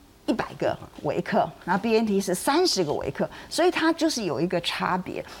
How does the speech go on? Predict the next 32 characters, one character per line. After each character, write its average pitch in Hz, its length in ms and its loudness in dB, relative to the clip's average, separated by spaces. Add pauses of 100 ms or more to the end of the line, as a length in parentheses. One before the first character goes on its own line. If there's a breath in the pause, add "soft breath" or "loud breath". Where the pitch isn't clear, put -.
(160 loud breath)
莫 302 180 6
德 240 140 4
纳 233 300 2
一 320 100 4
直 202 180 -6
在 220 180 0
抗 277 340 0
体 202 140 -2
的 - 100 -4
部 202 200 2
分 190 240 2
都 190 120 2
是 196 100 -6
比 175 120 -4
较 160 160 2
占 165 220 0
上 - 220 -4 (140)
风 135 260 -4
的， - 180 -10
好， - 140 -2
我 113 140 0
们 143 140 0
知 190 160 -2
道 180 140 2
这 143 140 -6
一 87 120 -6
点。 - 160 -12 (640 loud breath)
所 359 260 2
以， 233 220 6 (120)
那， 381 380 4 (140)
所 - 220 0
以 311 160 4